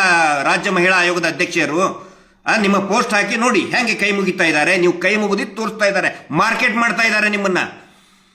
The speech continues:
ರಾಜ್ಯ ಮಹಿಳಾ ಆಯೋಗದ ಅಧ್ಯಕ್ಷರು ಕೂಡ ಇದನ್ನ ಗಮನಿಸಬೇಕು, ಸೀರಿಯಸ್ ಆಗಿ ತಗೋಬೇಕು ಇದನ್ನ. ಯಾರೇ ಮ-, ಹೋದ್ರು ಕೂಡ, ಆ, ಸಚಿವರು ಹೋದ್ರು ನೋಡ್ರಿ, ಆ, ಸ-, ಇದ್ ನಿಮ್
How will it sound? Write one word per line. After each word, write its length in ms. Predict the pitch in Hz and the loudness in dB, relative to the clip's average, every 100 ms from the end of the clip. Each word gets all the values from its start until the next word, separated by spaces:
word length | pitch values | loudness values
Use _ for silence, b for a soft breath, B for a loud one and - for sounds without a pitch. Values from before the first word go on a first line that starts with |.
| b _ _ _ _ - | b _ _ _ _ -6
ರಾಜ್ಯ 320 | 156 214 190 | -2 0 0
ಮಹಿಳಾ 260 | 214 202 208 | 2 2 2
ಆಯೋಗದ 420 | 196 190 202 202 | 2 2 2 0
ಅಧ್ಯಕ್ಷರು 540 | 185 147 202 - 202 196 | 0 0 -2 -2 -2 0
ಕೂಡ 160 | 202 | 0
ಇದನ್ನ 260 | 269 262 226 | 0 0 -2
ಗಮನಿಸಬೇಕು, 640 | 190 190 220 196 190 240 | 0 0 0 0 -2 -2
ಸೀರಿಯಸ್ 420 | - 208 220 220 220 | -2 -2 -2 -2 -4
ಆಗಿ 180 | 196 | -4
ತಗೋಬೇಕು 300 | 254 208 196 | -2 0 0
ಇದನ್ನ. 200 | 185 160 127 - B B B | 0 0 -2 -4 B B B
ಯಾರೇ 320 | 123 185 233 | 0 2 2
ಮ-, 680 | 214 202 196 196 - - - | 0 0 2 0 -2 -6 -2
ಹೋದ್ರು 500 | 170 180 170 208 208 | 2 4 2 2 -2
ಕೂಡ, 180 | 220 240 226 208 220 - - | 0 0 2 0 -2 -14 -6
ಆ, 380 | 170 175 170 160 160 | -2 2 2 0 -2
ಸಚಿವರು 360 | 196 226 220 196 | -2 0 0 0
ಹೋದ್ರು 240 | 220 226 | -2 0
ನೋಡ್ರಿ, 260 | 254 185 117 - - - 147 | 0 0 -4 -10 -20 -8 -2
ಆ, 160 | 175 220 - - 143 | 0 -2 -8 -12 -6
ಸ-, 580 | 147 151 143 - - 139 | -2 -2 -2 -8 -10 2
ಇದ್ 180 | 151 160 | 2 4
ನಿಮ್ 360 | 165 170 175 | 4 4 2